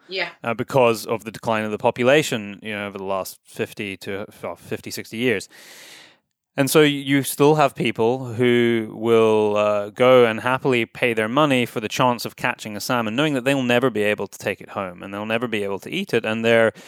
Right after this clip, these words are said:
Speaker 2: very careful about putting it back. I'd say, largely speaking, people who fish for salmon are, are fairly well educated in the handling procedure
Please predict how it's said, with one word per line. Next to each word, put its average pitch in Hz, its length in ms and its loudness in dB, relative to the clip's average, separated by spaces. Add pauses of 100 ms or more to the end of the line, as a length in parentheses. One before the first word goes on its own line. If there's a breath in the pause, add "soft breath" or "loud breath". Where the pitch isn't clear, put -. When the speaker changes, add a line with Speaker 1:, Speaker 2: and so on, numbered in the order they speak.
(200 loud breath)
Speaker 2:
very 113 260 0
careful 123 520 2
about 104 360 2
putting 113 180 -6
it 107 80 -12
back. 110 300 0
I'd 110 220 2
say, 117 120 0
largely 113 480 2
speaking, 110 360 -8
people 107 600 -8
who 101 140 -8
fish 113 200 -2
for 110 120 -10
salmon 107 380 -2
are, 104 200 -6
are 113 80 -6
fairly 131 320 4
well 113 320 4
educated 110 680 -2
in 110 240 -8
the 101 80 -8
handling 110 500 -2
procedure 104 720 -4